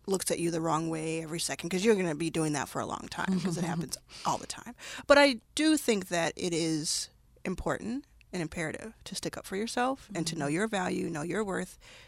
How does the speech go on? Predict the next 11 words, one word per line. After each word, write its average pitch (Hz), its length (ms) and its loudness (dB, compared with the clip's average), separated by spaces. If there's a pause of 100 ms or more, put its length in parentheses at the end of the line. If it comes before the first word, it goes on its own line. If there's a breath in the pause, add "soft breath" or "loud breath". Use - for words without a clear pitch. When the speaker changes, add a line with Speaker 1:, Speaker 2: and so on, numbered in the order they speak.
Speaker 1:
to 190 100 -2
know 165 140 2
what 160 200 0
your, 208 400 2
your 208 160 4
standards 196 480 -4
are 240 320 -6
and 180 160 -4
your 180 100 -4
boundaries, 196 640 -8 (320 loud breath)
because 190 640 0